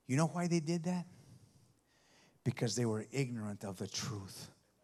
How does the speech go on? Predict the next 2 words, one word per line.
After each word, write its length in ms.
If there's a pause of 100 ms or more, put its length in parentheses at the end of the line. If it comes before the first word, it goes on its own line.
(1400)
People 380
today, 880